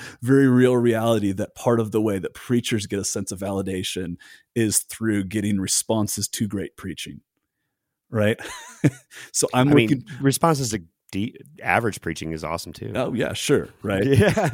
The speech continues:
Speaker 1: <laughs>
Speaker 2: Well, this is,
Speaker 1: Yeah.
Speaker 2: this is crushing and depressing.
Speaker 1: Yeah.
Speaker 2: I mean, like, <laughs> I mean, uh,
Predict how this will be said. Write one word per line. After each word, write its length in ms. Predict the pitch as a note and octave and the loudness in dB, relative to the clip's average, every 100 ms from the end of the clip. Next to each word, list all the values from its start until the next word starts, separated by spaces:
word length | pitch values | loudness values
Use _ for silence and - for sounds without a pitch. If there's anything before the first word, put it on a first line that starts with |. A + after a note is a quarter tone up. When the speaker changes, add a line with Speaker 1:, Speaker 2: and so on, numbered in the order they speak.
| - | 2
Speaker 1:
<laughs> 800 | E3+ - C#3 - D3+ - - C3+ - C3 - B2+ - - - _ - - _ - | 2 2 -6 -2 -4 -4 -6 -6 -6 -10 -8 -10 -10 -8 -8 _ -10 -10 _ 2
Speaker 2:
Well, 120 | D#3 | 4
this 240 | C3 D3+ - | 4 0 -2
is, 120 | A#2 | -4
Speaker 1:
Yeah. 140 | - F#2+ | -2 0
Speaker 2:
this 160 | E3 | 2
is 120 | D#3+ - | 0 -2
crushing 420 | - G#2+ A2+ G2+ | 0 0 0 -2
and 80 | G2 | -2
depressing. 540 | F#2+ F2 E2+ F#2+ A#2 _ _ - | -2 -2 -2 -6 -6 _ _ -6
Speaker 1:
Yeah. 300 | A#2+ C#3 C#3+ | 2 4 6
Speaker 2:
I 140 | A2+ | 4
mean, 180 | C#3 C#3+ | 4 4
like, 160 | C#3+ - | 2 2
<laughs> 920 | - - D#4 - D#4 - - - - | 2 4 4 2 -6 -6 -16 -10 2
I 80 | E3+ | 4
mean, 200 | F#3+ D#3 | 4 2
uh, 100 | C#3+ | -2